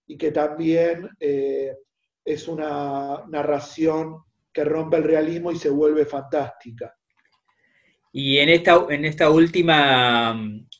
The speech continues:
Speaker 2: publicación tuya, el, la, la, La cárcel del fin del mundo, ahí recuperás historias,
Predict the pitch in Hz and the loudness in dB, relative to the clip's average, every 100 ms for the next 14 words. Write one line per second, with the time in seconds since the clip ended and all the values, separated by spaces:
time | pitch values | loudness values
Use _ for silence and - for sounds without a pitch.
0 | _ 131 127 123 131 - 156 151 151 151 | _ -2 0 0 -2 0 0 0 -2 -2
1 | 143 147 147 156 113 110 107 107 110 107 | -2 0 0 0 -4 -4 -4 -4 -4 -6
2 | 107 110 113 110 117 - 120 120 131 131 | -6 -6 -6 -6 -6 -6 -6 -6 -8 -8
3 | 139 160 160 160 160 _ _ _ _ - | -6 -6 0 0 0 _ _ _ _ -2
4 | 233 233 175 - _ _ 143 135 139 160 | 0 0 -2 -10 _ _ -12 -8 -2 0
5 | 196 190 - 127 _ - 202 196 175 170 | 0 -2 -12 -18 _ 0 2 4 4 4
6 | 156 143 135 131 - | 4 4 2 0 -2